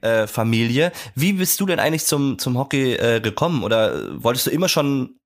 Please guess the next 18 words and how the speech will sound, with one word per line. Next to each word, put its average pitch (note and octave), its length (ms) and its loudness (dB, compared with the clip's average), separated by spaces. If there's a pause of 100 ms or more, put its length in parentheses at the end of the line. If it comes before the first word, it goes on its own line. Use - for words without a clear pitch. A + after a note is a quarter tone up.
(320)
weiß G#2 160 2
ich G2 60 2
nicht, F#2+ 360 0
Hockeyspieler B2 540 -2
werden? G3+ 360 0
Also D3+ 240 0 (300)
mich F3 160 0
fragen F#3 220 0
auch G3+ 80 2
immer F#3+ 100 -2
viele, D3 280 -2
wie B2 100 0
bist D3 180 0
du F3+ 60 2
denn D3 80 -2
zum C#3+ 80 -2
Speerwurf F3 480 0
gekommen? F#2+ 340 0